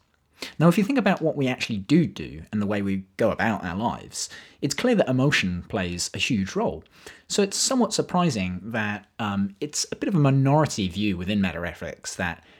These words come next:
emotions should play a role in determining our actions, and in fact doing that. Um,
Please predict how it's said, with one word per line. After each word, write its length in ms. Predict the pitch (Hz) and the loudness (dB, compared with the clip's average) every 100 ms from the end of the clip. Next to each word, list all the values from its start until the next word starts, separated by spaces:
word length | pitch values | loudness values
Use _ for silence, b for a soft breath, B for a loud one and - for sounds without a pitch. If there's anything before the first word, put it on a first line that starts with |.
| b 110 | b -2
emotions 500 | 110 107 - 98 - | 0 2 2 2 2
should 380 | - - 196 | 2 4 2
play 320 | - 69 64 - - | 0 -8 -10 -16 -10
a 80 | 90 | -6
role 340 | 80 65 65 - 110 | -6 -6 -12 -10 -6
in 120 | 90 | -4
determining 540 | 95 90 82 80 80 b b b _ | -2 -4 -4 -6 -10 b b b _
our 100 | 104 | -2
actions, 560 | 90 - - - - - 101 | -2 -2 -4 -6 -10 -10 -4
and 80 | |
in 80 | 92 | -4
fact 300 | - - - | 0 -2 -2
doing 220 | 87 73 | -10 -10
that. 200 | 64 - _ B B B B _ 135 | -12 -16 _ B B B B _ 2
Um, 300 | 143 147 | 2 2